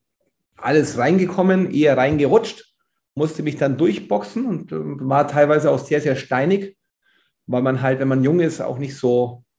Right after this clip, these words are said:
ja, ernst genommen wird von Mitarbeitern. Aber rückblickend war es genau der richtige Schritt. Hab dann eben zweitausenddreizehn verkauft und, ja, hab dann ein Jahr nichts gemacht und bin dann in die Immobilienbranche eingestiegen.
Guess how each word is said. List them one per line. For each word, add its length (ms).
ja, 180
ernst 380
genommen 300
wird 140
von 140
Mitarbeitern. 800
Aber 220
rückblickend 500
war 160
es 120
genau 480
der 100
richtige 320
Schritt. 360
Hab 140
dann 160
eben 180
zweitausenddreizehn 840
verkauft 640
und, 420
ja, 320
hab 180
dann 400
ein 160
Jahr 140
nichts 240
gemacht 380
und 100
bin 120
dann 140
in 80
die 80
Immobilienbranche 640
eingestiegen. 540